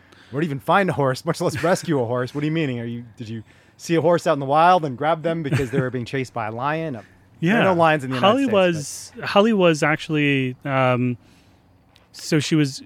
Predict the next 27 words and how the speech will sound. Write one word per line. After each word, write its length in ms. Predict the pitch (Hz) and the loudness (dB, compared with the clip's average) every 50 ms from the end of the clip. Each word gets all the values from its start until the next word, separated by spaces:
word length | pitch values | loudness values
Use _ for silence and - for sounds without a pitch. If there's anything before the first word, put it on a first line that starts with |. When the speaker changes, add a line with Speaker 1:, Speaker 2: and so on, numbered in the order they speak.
| - | -18
Speaker 2:
she 200 | 185 151 - 175 | -16 -10 -6 -4
was 120 | 156 143 131 | -4 -2 0
neglected 720 | 143 147 139 160 180 185 - - 196 185 180 175 156 160 | 0 0 2 2 0 0 -2 -2 -2 0 0 -2 -2 -4
in, 200 | 156 156 147 143 | -4 -4 -4 -2
in 160 | 135 139 135 | -2 -4 -4
some 260 | - - - 147 143 | -4 -4 -2 -2 -2
respects, 560 | 131 117 - - - 110 87 92 98 - - - | -2 -4 -6 -8 -10 -12 -12 -12 -14 -14 -10 -10
right? 160 | 120 113 120 | -8 -8 -6
But 120 | 151 139 - | -8 -6 -6
she 80 | - 202 | -4 -4
was 160 | 220 202 - | -4 -2 -2
up 100 | 196 - | -4 -2
for 120 | - - 135 | -2 -2 -2
adoption. 580 | 127 131 120 110 107 - - - 107 - 147 - - | -2 -2 -4 -4 -6 -8 -12 -14 -16 -20 -20 -16 -14
It 60 | 147 | -12
Speaker 1:
Okay. 60 | 135 127 | -8 -4
Speaker 2:
wasn't 420 | 139 156 160 170 175 156 - 196 233 247 _ _ | -2 -2 0 0 -2 -4 -6 -8 -14 -20 _ _
necessarily 640 | - 175 190 180 - - - - 202 196 185 175 156 | -6 -4 -4 -4 -6 -8 -8 -6 -4 -2 0 2 2
a 60 | 139 | 0
direct 500 | 117 110 - - 139 120 143 143 - - - | 0 -4 -6 -8 -4 -2 -2 -2 -2 -4 -8
rescue 520 | 131 127 120 117 - - - 107 98 98 | -6 -6 -6 -6 -8 -12 -16 -16 -16 -16
Speaker 1:
Okay, 80 | 95 98 110 | -16 -16 -16
Speaker 2:
because 220 | 139 - 135 127 | -14 -10 -6 -4
Speaker 1:
but 60 | 165 | -2
it 40 | 170 | -2
was 60 | 156 | -2
Speaker 2:
when, 40 | 123 | -2